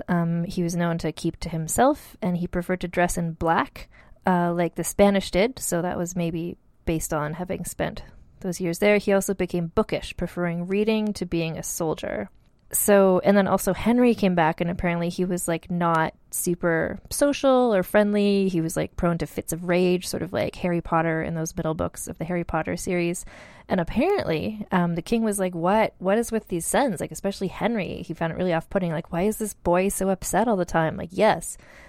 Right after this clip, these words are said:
So he was sent off to live in isolation in jail and not be fed or treated well for three years. But, like,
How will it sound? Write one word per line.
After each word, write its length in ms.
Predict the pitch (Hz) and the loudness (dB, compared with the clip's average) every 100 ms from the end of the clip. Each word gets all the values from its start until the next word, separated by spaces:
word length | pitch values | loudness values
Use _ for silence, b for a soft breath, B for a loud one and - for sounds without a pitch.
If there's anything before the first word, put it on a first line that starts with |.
| - | -10
So 200 | - 190 | 0 0
he 240 | 185 202 | 0 0
was 180 | 196 190 | 2 0
sent 220 | - 190 | 0 0
off 420 | 196 196 - - - _ - | 2 0 -2 -14 -20 _ -4
to 160 | 202 | -2
live 260 | 175 175 196 | 0 0 0
in 120 | 202 | -4
isolation 720 | - 190 - 190 202 - 196 185 | -2 -4 -2 -2 -2 -2 -4 -4
in 120 | 190 | -4
jail 280 | 208 202 185 | 2 2 2
and 140 | 190 | 0
not 160 | 190 - | -2 -2
be 100 | 190 | -2
fed 260 | 208 202 | 2 2
or 80 | 180 | 2
treated 260 | - 220 208 | -4 -2 2
well 160 | 165 | 0
for 140 | - 175 | -2 -6
three 220 | - 185 | -2 0
years. 380 | 240 240 170 - | 4 4 2 0
But, 180 | 180 | 0
like, 420 | - 170 165 - | 2 2 2 -4